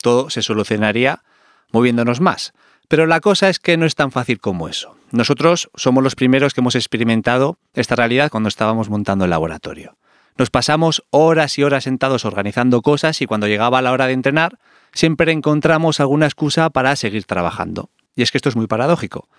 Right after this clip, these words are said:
porque nos dedicamos a estudiar las bondades del ejercicio, pero nos cuesta mucho levantarnos de la mesa.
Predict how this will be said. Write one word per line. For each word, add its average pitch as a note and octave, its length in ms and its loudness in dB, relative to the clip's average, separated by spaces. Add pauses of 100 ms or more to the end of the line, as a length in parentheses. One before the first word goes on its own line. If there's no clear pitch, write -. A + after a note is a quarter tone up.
(240)
porque B2+ 240 0
nos B2+ 160 2
dedicamos D3 460 2
a - 20 2
estudiar D3+ 320 2
las B2 140 -2
bondades C3 480 0
del C#3+ 120 2
ejercicio, E3 680 0
pero A#2+ 180 2
nos A#2 160 0
cuesta D3 460 2
mucho C3+ 400 2
levantarnos G#2 580 -2
de F#2+ 80 -6
la E2+ 100 -4
mesa. - 360 -14